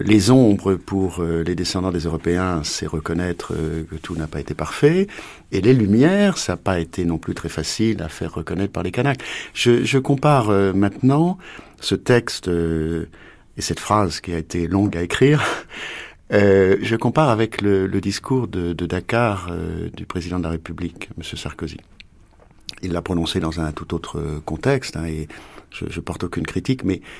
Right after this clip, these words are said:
il a dit cette phrase, « La colonisation a été une faute. » Et ça, je pense que, euh, cette phrase-là, on n'aurait pas pu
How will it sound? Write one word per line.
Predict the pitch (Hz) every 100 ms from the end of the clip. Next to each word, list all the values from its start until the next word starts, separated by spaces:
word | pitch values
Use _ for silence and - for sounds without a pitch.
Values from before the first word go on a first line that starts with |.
| - -
il | 95
a | 104
dit | 123 113 92 -
cette | - -
phrase, « | - 139 165 170 - - - - -
La | 101 127
colonisation | 139 131 120 117 104 107 - 156 165
a | -
été | 95 -
une | 101
faute. » | - - 95 - - - - - - - - - - - -
Et |
ça, | - 185
je | 143
pense | 135 175 -
que, | - 123 110 98 -
euh, | 87 87 85
cette | 82 - 98
phrase-là, | - 104 101 120 151 185 190 - -
on | 107
n'aurait | 101 202
pas | 202 151
pu | - - 156 101